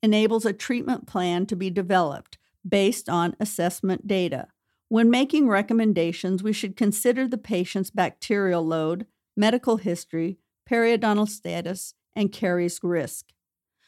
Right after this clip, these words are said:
We need to control biofilm risk both mechanically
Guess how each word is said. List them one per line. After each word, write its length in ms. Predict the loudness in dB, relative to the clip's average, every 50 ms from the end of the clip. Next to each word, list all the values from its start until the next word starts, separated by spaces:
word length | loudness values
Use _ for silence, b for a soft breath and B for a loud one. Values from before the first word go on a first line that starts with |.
| _ _ 0
We 160 | 4 4 6
need 260 | 6 6 4 4 2
to 100 | 0 -4
control 480 | -2 0 0 2 2 2 0 0 0 0
biofilm 680 | 0 2 2 2 2 2 0 -2 -4 -2 0 0 2 2
risk 320 | 0 0 -2 -4 -6 -10 -10
both 280 | -4 -2 0 0 0 0
mechanically 840 | -4 -4 -4 -4 -2 0 0 2 0 -2 -2 -4 -4 -4 -4 -6